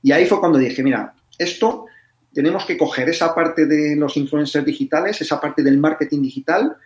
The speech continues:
mirar cuáles son las técnicas que utilizan y trasladarlas a nosotros y aprovecharnos de esas técnicas como padres o como madres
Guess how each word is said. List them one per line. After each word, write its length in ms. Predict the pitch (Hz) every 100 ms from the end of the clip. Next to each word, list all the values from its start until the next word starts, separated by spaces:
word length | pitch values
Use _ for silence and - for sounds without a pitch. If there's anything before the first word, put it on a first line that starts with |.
| _ _ _ -
mirar 500 | 135 135 196 - - _ -
cuáles 220 | 175 180
son 140 | 180
las 180 | 151 -
técnicas 400 | 165 160 156 156
que 120 | 151
utilizan 500 | 143 156 - 208 208 -
y 140 | 147
trasladarlas 1000 | 143 139 131 135 143 180 196 214 - - -
a 100 | 120
nosotros 500 | 113 - 135 107 104
y 40 |
aprovecharnos 680 | 123 123 117 120 160 180 175
de 60 | 185
esas 240 | 185 -
técnicas 360 | 175 185 202 202
como 300 | 139 123 120
padres 340 | 175 180 180
o 60 | 175
como 200 | 180 180
madres 520 | 185 180 196 -